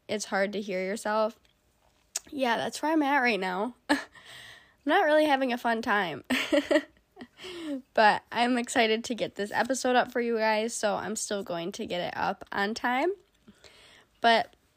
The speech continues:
let's just go ahead and talk about the Salem witch trials, okay? So the Salem witch trials took place in sixteen ninety-two and ended in sixteen ninety-three.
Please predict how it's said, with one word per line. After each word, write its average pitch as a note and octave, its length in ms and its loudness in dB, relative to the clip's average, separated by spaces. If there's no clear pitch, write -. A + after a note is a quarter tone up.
let's E4+ 280 2
just - 180 -4
go A3 140 2
ahead G#3 220 0
and F#3+ 100 -4
talk - 280 -6
about D#3 280 -2
the G3 80 -8
Salem E3+ 420 -4
witch - 240 -8
trials, - 540 -8
okay? B3 320 -4
So - 160 -6
the C4 120 2
Salem E4 380 6
witch B3 200 0
trials G#3+ 320 0
took B3+ 240 -4
place G#3+ 560 -2
in B3+ 180 4
sixteen D#4+ 400 0
ninety-two B3+ 640 0
and A#3 160 -2
ended G#3 380 -2
in G#3+ 200 -6
sixteen C4+ 640 -4
ninety-three. G#3+ 840 -4